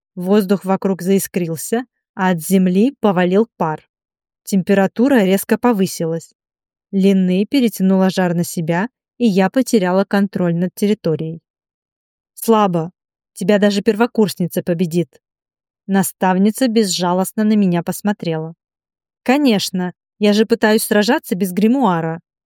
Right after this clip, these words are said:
Не выдержала я. «Хватит оправданий», прервала меня Линней. «На сегодня закончим. Не забудь заглянуть к Небуле. Ты слишком редко её посещаешь, она переживает,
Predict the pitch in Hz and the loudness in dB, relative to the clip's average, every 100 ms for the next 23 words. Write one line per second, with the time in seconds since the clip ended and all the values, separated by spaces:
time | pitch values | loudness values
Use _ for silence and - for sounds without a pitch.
0 | _ _ _ _ 190 190 180 180 190 233 | _ _ _ _ -2 0 0 0 0 0
1 | 240 220 170 165 _ _ _ _ _ _ | 0 0 -2 -8 _ _ _ _ _ _
2 | _ _ - 185 190 226 233 247 240 202 | _ _ -4 -2 0 0 -2 0 0 0
3 | 180 165 170 165 _ _ _ _ _ _ | 0 0 -6 -10 _ _ _ _ _ _
4 | _ 196 185 175 180 190 214 214 208 220 | _ -4 -2 -2 0 2 2 2 2 0
5 | 170 160 _ _ _ _ _ _ _ 190 | -2 -6 _ _ _ _ _ _ _ -4
6 | 190 - 185 202 208 226 247 - 185 165 | -2 0 2 2 2 2 0 0 -4 -4
7 | - 165 - _ _ _ - 202 190 208 | -10 -16 -20 _ _ _ -4 -2 2 0
8 | 175 254 254 220 190 185 208 247 - 226 | 2 0 0 -2 0 2 2 0 -2 0
9 | 262 175 170 165 165 _ _ _ _ _ | 0 -2 -2 -4 -8 _ _ _ _ _
10 | _ _ 226 - 254 - 294 262 185 - | _ _ -2 0 -2 0 0 2 0 0
11 | 202 175 175 196 - 185 170 - 170 160 | -4 -2 0 0 -2 -4 -6 -4 -2 0
12 | 247 - - _ - 202 202 175 196 185 | -2 -4 -18 _ -4 0 0 0 0 0
13 | 165 160 160 180 | -2 -2 -2 -2